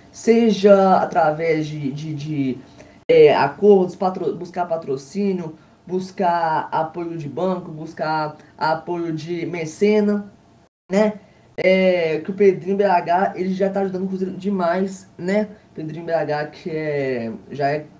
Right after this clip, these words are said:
todo mundo sabe que é cruzeirense fanático, apaixonado assim como nós.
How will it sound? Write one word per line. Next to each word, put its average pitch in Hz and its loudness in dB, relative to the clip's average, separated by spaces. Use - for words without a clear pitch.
todo 156 -10
mundo 160 -10
sabe 160 -2
que 151 -8
é 131 -6
cruzeirense 143 -4
fanático, 160 -4
apaixonado 147 -6
assim 147 -10
como 143 -8
nós. 156 -2